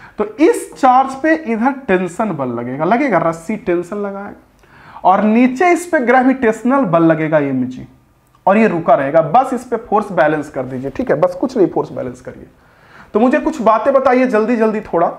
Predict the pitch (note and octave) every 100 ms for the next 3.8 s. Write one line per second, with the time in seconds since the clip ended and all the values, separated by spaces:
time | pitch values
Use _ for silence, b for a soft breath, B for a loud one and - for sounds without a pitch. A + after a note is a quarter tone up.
0 | - _ _ F#3 E3+ E3 E3 D#3+ E3+ D3+
1 | D3 G3+ G3 G3 E3+ D3+ G#3 A#3 G3+ G#3+
2 | - C#4 B3+ B3 B3 A#3+ G#3+ A#3+ G#3+ G#3
3 | G3 F3+ E3 D#3 D#3 D#3 A#3